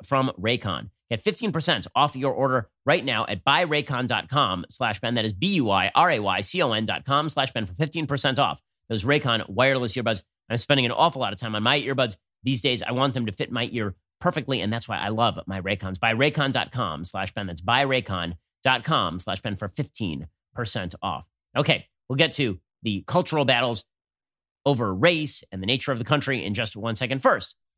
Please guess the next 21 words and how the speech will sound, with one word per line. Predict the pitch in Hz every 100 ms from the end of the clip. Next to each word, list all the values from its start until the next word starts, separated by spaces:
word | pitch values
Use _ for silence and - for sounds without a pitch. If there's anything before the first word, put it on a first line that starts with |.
| _
I | 143
need | 208
to | 185
tell | 175 156
you | 143
about | 131 -
our | 139
most | 151 156
exclusive | 117 - - 214 - 107
membership | 120 120 -
tier | - 123 -
over | 139 110
at | - -
the |
Daily | 90 131 123
Wire | 110 117 80
All | - 101
Access. | 101 110 - - - _ _ 185
All | 226 233
Access | 170 180 - -
membership. | 139 131 104 -